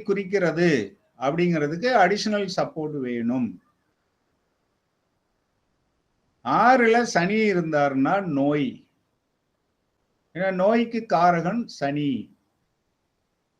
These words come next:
வழக்குக்கு காரகன் புதன். என்ன சார் வழக்குக்கு காரகன்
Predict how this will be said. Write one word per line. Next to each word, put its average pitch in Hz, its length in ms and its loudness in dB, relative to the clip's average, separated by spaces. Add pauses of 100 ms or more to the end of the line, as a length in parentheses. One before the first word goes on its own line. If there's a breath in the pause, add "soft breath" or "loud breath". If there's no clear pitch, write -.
(1200)
வழக்குக்கு 226 540 2 (140)
காரகன் 165 480 2 (1500)
புதன். 156 420 0 (1400)
என்ன 135 200 -6
சார் 139 280 0
வழக்குக்கு 139 500 -6 (100)
காரகன் 127 400 -6